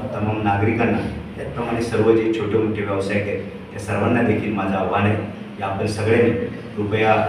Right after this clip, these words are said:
उद्या बंद पाळून आपल्या या चिमुकल्यांच्यावर होणाऱ्या अत्याचारासाठी आपण सगळेजण वाचा फोडूयात.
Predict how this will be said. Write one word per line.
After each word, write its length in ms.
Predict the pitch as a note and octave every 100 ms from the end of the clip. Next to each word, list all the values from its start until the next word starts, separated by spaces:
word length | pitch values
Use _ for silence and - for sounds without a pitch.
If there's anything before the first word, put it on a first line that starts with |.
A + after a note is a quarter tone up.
| G#2+
उद्या 160 | G#2+ A2
बंद 260 | G#2+ A2
पाळून 420 | - G#2 G#2 G2+ - - -
आपल्या 300 | - F#2 G#2+
या 220 | G#2+ A2 G#2+ A2 - - -
चिमुकल्यांच्यावर 720 | G#2+ G#2+ G#2 G#2+ G#2+ G#2+ G#2+ G2+
होणाऱ्या 300 | G2 G2 G2
अत्याचारासाठी 720 | G2 G2+ G2 F2 G2 F#2+ F#2
आपण 200 | G#2+ -
सगळेजण 500 | F#2+ G2 F#2+ F#2+ F#2+ - - - -
वाचा 300 | - - A2+ D#2+
फोडूयात. 300 | - G#2 A2